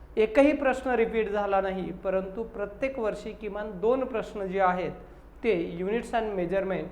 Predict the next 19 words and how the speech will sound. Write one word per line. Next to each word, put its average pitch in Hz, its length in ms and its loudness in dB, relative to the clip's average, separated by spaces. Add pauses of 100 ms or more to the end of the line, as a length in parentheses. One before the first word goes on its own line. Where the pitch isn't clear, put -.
(460)
या 240 120 8
टॉपिकवरती 190 720 0
आलेले 175 380 -2
तुम्हाला 151 360 -4
पाहायला 156 460 -4 (600)
मिळतील. 196 380 4 (320)
चला 269 200 8
तर, 190 280 2 (120)
या 247 180 4
दृष्टिकोनातून 262 720 -2
तुमच्या 247 240 2
लक्षात 262 380 2
येईल, 175 320 -2 (840)
युनिट 220 460 2
म्हणजे 202 260 0
ज्याला 233 180 6
आपण 247 200 4
एकक 247 360 2
म्हणतो, 202 580 0